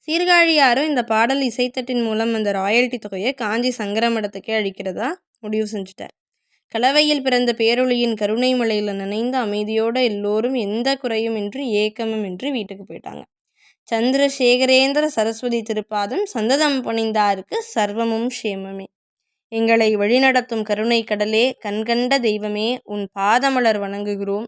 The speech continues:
சத்குரு குருநாதா, காத்தருள்வாய் பரமேஸ்வரா, சர்வம் ஸ்ரீ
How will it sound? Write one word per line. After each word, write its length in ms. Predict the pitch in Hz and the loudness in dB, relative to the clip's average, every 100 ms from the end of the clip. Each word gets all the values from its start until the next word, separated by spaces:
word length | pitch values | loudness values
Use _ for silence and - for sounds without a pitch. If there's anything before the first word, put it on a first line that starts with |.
| _ | _
சத்குரு 520 | - 196 196 233 240 | -12 -10 -4 -2 0
குருநாதா, 680 | 208 208 220 214 214 214 254 _ _ _ _ | 0 0 0 -2 0 0 -2 _ _ _ _
காத்தருள்வாய் 760 | 214 233 247 269 269 262 254 277 | 0 2 2 2 4 6 4 4
பரமேஸ்வரா, 840 | 254 214 226 226 226 214 202 196 202 - | 2 2 2 0 0 0 2 2 -2 -4
சர்வம் 460 | 202 202 226 226 214 - _ | -4 -2 -2 -2 -4 -10 _
ஸ்ரீ 480 | _ - - 220 208 | _ -18 -8 -6 -6